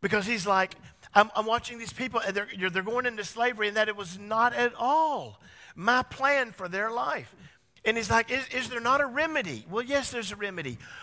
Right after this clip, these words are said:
"Are there not people there who can bring healing to this?" Yes, there are. "Then why are we still struggling with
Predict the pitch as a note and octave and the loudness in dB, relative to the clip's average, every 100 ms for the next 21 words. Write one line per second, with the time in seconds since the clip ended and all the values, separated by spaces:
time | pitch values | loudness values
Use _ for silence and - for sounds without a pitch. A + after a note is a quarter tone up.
0 | - A3 B3+ B3 B3+ B3 G#3 A#3+ D4 C4+ | 2 4 6 4 2 2 0 -4 -6 -4
1 | A3+ G3+ F#3+ F#3 A#3+ A#3+ A3 A#3 G#3+ F#3+ | -2 -2 -2 -4 -8 -8 -8 -8 -6 -4
2 | C4 D4 C#4+ A3+ G3+ D#3 B2+ G2+ - - | -4 -4 -6 -8 -6 -2 -2 -4 -10 -14
3 | - - - G3+ A3 - A3+ - A3+ B3+ | -20 -18 -4 -2 -2 -4 -4 -4 -2 0
4 | A3 A2 - - - - E3+ D3 A#2 - | 0 -4 -8 -18 -18 -6 -4 -4 -6 -18
5 | - _ - A#2+ C3+ F#3 G#3 G#3+ G#3+ - | -20 _ -14 -8 0 2 4 4 0 -4
6 | F#3 E3+ D3+ D3+ C3 - - - F#3 G3+ | -2 -2 -2 -6 -8 -10 -12 -6 -4 -4
7 | F#3+ - - - - G3+ G3 F3+ D#3 C#3+ | -6 -10 -12 -14 -8 -2 -2 -2 -6 -4
8 | B2 G#2 F2 F#2+ _ _ _ _ _ _ | -6 -8 -16 -20 _ _ _ _ _ _
9 | _ _ _ _ _ _ _ _ - C#3 | _ _ _ _ _ _ _ _ -10 -6